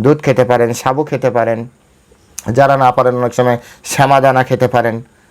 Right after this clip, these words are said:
কোনো সমস্যা নেই, কিন্তু একাদশী ব্রত পালন করুন। অনেকে বলে গাজর খাওয়া যাবে না, শাস্ত্রে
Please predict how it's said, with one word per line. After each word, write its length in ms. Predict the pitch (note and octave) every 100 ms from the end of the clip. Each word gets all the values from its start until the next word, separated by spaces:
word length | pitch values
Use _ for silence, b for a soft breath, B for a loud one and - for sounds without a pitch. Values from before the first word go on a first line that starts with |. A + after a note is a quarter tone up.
| _
কোনো 180 | C3+ C#3+
সমস্যা 480 | - B2+ B2+ - B2
নেই, 200 | A#2 A#2 - _ _ - - _ _ _ _ _ _ -
কিন্তু 280 | C3+ C3 D#3+
একাদশী 540 | A#2+ B2+ A#2 B2 C#3
ব্রত 340 | A#2 A2+ C#3 C3+
পালন 300 | G2 G#2+ G#2+
করুন। 260 | G#2+ G#2 G#2 B B -
অনেকে 320 | D#3 E3 E3
বলে 240 | D#3 D3+
গাজর 320 | C3+ C3+ D3
খাওয়া 260 | C#3+ C#3+ C3+
যাবে 280 | C3 B2+ B2
না, 100 | B2+
শাস্ত্রে 640 | - C3 - B2+ C#3